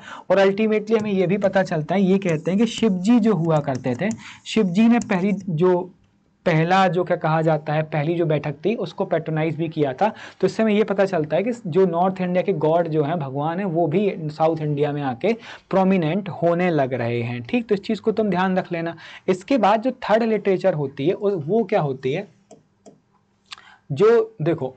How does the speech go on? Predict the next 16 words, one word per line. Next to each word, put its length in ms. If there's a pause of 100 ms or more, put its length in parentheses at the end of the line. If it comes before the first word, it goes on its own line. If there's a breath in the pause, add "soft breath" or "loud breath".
और 260
क्या 140
होती 260
है, 60
एक 140
चीज़ 260
ये 140
कहा 260
जाता 300
है 80
कि 120
जो 100
संगम 400
लिटरेचर 400
है 80
ये 60